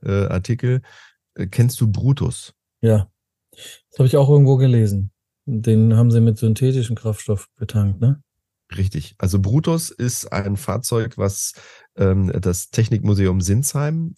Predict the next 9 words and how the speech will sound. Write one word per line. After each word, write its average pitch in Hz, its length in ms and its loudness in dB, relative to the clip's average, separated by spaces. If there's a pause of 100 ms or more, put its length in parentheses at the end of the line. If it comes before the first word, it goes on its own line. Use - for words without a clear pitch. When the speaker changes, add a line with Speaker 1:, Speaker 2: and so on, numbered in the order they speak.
(100)
Speaker 1:
ähm, 139 680 0
äh, 123 260 -2
hat. 131 360 -4 (680)
Soweit 110 500 2
ich 101 160 0
weiß, 113 520 -2 (200)
ist - 320 -8
Brutus 107 580 -2
auch, 101 460 -6